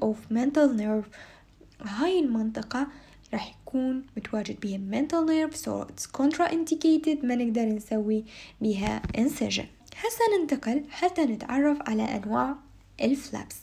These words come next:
بعد ما عرفنا البرنسبلز والكونترا انديكيشنز وليش نستعملها. ونبدي بأول نوع من الفلابس واللي هو الترابيزويدال flap. It's also called four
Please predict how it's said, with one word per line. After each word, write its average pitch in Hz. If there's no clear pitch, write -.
بعد 254
ما 214
عرفنا 226
البرنسبلز 381
والكونترا 359
انديكيشنز 370
وليش 330
نستعملها. 208
ونبدي 277
بأول 330
نوع 220
من 214
الفلابس 302
واللي 208
هو 359
الترابيزويدال 359
flap. -
It's 294
also 494
called 277
four 233